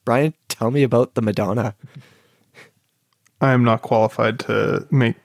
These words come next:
Speaker 2: big statements about bikes, but I quite enjoyed mine this year. Yeah. It's, it's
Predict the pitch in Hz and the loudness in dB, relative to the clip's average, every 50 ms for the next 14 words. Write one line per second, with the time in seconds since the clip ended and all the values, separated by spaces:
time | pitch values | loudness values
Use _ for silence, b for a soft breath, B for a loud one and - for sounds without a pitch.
0 | _ _ - - 98 - - - - - - - - - - - 113 - - 107 | _ _ -4 -4 -2 -2 -2 -2 -2 -2 -2 -4 -4 -4 -2 -4 -4 -2 0 -2
1 | 98 - - - - - 117 95 - - - 98 73 78 82 - 65 76 90 - | -2 -2 -4 -4 -2 0 0 0 -2 0 -2 -2 0 -2 -2 0 0 -2 -2 -4
2 | _ _ _ _ _ _ _ _ - - 67 69 71 71 - - - - - - | _ _ _ _ _ _ _ _ -4 -4 -2 -2 -4 -6 -4 -4 -4 -6 -6 -8
3 | - _ _ _ _ - - - - - _ _ _ _ _ _ _ - 139 135 | -16 _ _ _ _ -10 -10 -10 -12 -18 _ _ _ _ _ _ _ -2 -2 -2
4 | 127 - - - 135 117 - - | -2 -2 -2 -2 -2 -2 -2 -8